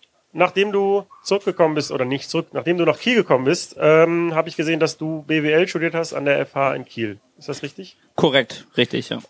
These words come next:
Speaker 1: Und, äh, was hat dich motiviert, B W L zu studieren?
Speaker 2: Ähm, also ich komme im Prinzip, äh,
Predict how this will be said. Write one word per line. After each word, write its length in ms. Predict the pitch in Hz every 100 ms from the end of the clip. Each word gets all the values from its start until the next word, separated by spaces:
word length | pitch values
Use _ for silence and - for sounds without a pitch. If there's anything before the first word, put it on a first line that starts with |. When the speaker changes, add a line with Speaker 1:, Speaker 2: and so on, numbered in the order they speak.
| _
Speaker 1:
Und, 240 | 147 156
äh, 180 | 160 147
was 140 | 160
hat 120 | 190 185
dich 100 | 170
motiviert, 520 | 180 170 170 165 - - _
B 140 | 143 147
W 80 |
L 140 | 135 123
zu 80 | 117
studieren? 380 | 113 110 107 - - - - _
Speaker 2:
Ähm, 880 | 131 135 131 131 135 139 139 135 135
also 680 | - 131 131 135 135 135 131 127 127 - - _ _ _
ich 220 | 135 -
komme 240 | - 160
im 120 | 175 147
Prinzip, 500 | 156 139 160 151 117
äh, 800 | 139 143 143 143 139 135 101